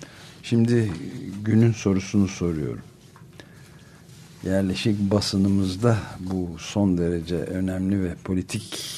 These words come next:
ta-, Kadınlar Günü'nü bütün dünyanın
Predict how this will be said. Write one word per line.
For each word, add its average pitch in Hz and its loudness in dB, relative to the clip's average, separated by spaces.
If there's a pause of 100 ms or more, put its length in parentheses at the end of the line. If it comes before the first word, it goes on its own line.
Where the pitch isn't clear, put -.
(500)
ta-, 78 -6
Kadınlar 92 2
Günü'nü 92 2 (120)
bütün 82 0
dünyanın 82 -6